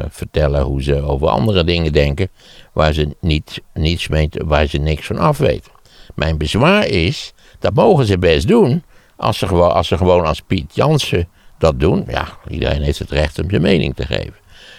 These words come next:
Maar als ze dan zeggen, "Nee, ik ben," als het aangekondigd wordt dat professor in de neuspeuterij, Piet Jansen, wereldberoemd, waarschijnlijk ook genomineerd voor de Nobelprijs voor de medische wetenschap, zegt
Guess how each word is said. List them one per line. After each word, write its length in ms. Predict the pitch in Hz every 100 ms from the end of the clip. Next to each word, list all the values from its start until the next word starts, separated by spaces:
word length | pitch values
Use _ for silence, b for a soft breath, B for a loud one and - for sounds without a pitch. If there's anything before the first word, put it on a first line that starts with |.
| B
Maar 120 | 101
als 240 | - 113 -
ze 100 | 87
dan 100 | 85
zeggen, 260 | 87 65
"Nee, 280 | 73 95 123
ik 200 | 92 82
ben," 280 | 87 78 76
als 180 | 82 76
het 140 | -
aangekondigd 680 | 113 131 113 104 101 87 78
wordt 200 | 78 76
dat 140 | 67 -
professor 560 | - 65 - 87 - 71
in 100 | 71
de 60 |
neuspeuterij, 920 | 69 78 80 - 67 65 65 73 117 113 - b b
Piet 260 | - 73 -
Jansen, 500 | 82 104 104 - 113 b b b - 107 180
wereldberoemd, 800 | 185 165 110 98 95 113 151 -
waarschijnlijk 560 | - - - 107 104 104
ook 120 | 110
genomineerd 760 | - 92 92 92 90 98 98 -
voor 160 | 78
de 100 | 73
Nobelprijs 760 | 87 95 92 101 95 98 98 87
voor 100 | 85
de 60 | 82
medische 460 | 87 80 65 -
wetenschap, 680 | 85 165 - - - - - B B B
zegt 580 | - 127 143 - -